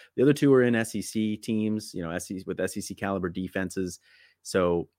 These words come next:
I, I think there's a kind of a mixed bag there. But now he goes over to U S C, and this is a team that made Tra-, uh, Travis Dye a high-end fantasy producer. Um, I don't think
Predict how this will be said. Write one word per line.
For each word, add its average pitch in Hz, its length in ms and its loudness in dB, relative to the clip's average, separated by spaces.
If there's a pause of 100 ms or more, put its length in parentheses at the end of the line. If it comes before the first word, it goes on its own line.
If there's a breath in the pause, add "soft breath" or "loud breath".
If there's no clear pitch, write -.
(420)
I, 110 220 6
I - 20 8
think 120 200 2
there's 120 160 6
a 113 80 8
kind 131 200 2
of 117 60 4
a 110 40 6
mixed 110 420 2
bag 104 360 2
there. 92 220 4
But 87 220 -2
now 110 200 2
he 160 80 4
goes 135 220 8
over 117 180 4
to 110 80 0
U 98 240 0
S 92 180 -2
C, 87 540 -2 (720)
and 95 640 0 (180)
this 110 240 2
is 151 120 0
a 156 40 0
team 160 220 2
that 123 100 2
made 117 280 4
Tra-, 110 440 2
uh, 95 200 0
Travis 117 420 0
Dye 92 540 4 (640)
a 92 600 2
high-end 123 600 4
fantasy 107 580 -2
producer. - 480 -10 (580)
Um, 80 360 -8
I 104 220 6
don't 131 260 6 (160)
think 117 400 0